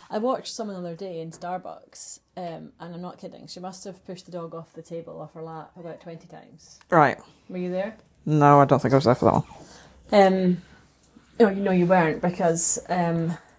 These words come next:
Speaker 1: she was pushing the dog off, pushing the dog off, and we're talking about something, you know, we're talking about charity stuff, so it was nothing to do with dog training, and it wasn't really my place at that time.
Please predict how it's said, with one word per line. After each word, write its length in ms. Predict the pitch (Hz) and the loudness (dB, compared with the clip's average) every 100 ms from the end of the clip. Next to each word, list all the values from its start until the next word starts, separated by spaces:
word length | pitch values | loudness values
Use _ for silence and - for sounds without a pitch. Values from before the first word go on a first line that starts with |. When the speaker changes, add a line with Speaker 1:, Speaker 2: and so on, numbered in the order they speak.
| _ 175 - | _ -20 -14
Speaker 1:
she 120 | 214 | -10
was 120 | 185 | -8
pushing 280 | 226 202 202 | -8 -8 -8
the 60 | 180 | -10
dog 240 | 175 170 | -10 -10
off, 300 | 160 175 _ | -12 -12 _
pushing 180 | 185 170 | -16 -14
the 100 | 165 | -12
dog 120 | 165 | -8
off, 220 | 156 175 _ _ _ _ - | -8 -10 _ _ _ _ -12
and 340 | 170 156 - _ _ | -12 -12 -18 _ _
we're 200 | 220 196 | -12 -10
talking 180 | 247 262 | -10 -10
about 120 | 185 | -10
something, 360 | 190 170 170 - 175 _ - | -12 -12 -14 -16 -20 _ -20
you 100 | 170 | -18
know, 80 | 170 | -16
we're 140 | 175 | -14
talking 220 | 190 220 202 | -10 -6 -6
about 100 | - | -8
charity 300 | 156 165 147 | -12 -12 -16
stuff, 260 | - 143 | -16 -16
so 80 | - | -16
it 20 | |
was 100 | 170 | -16
nothing 240 | 196 190 185 | -16 -14 -16
to 60 | |
do 100 | 185 | -12
with 100 | 175 | -12
dog 240 | 170 160 160 | -10 -12 -12
training, 400 | 165 160 156 156 _ _ _ _ _ | -16 -16 -16 -20 _ _ _ _ _
and 320 | - 165 160 - | -14 -14 -12 -10
it 60 | |
wasn't 240 | 175 185 165 | -10 -12 -14
really 260 | 160 160 _ _ _ | -14 -16 _ _ _
my 100 | 160 | -18
place 240 | - 160 160 | -12 -12 -12
at 80 | |
that 180 | 143 - | -16 -18
time. 420 | - 196 151 147 | -14 -12 -12 -16